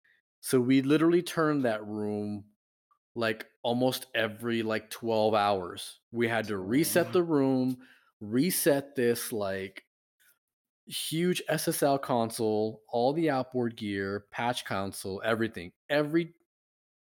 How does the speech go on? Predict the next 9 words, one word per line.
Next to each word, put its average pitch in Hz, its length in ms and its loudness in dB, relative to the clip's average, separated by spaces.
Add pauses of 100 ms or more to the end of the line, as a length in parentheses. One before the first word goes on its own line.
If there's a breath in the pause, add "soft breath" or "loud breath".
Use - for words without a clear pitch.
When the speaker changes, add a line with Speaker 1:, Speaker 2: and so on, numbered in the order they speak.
(140)
Speaker 1:
not 185 360 -2
twelve 143 340 -2
hours, 170 320 0
but 135 160 -2
it 127 60 2
was, 127 240 -2
like, 120 340 -6
it 123 120 -4
was, 123 420 0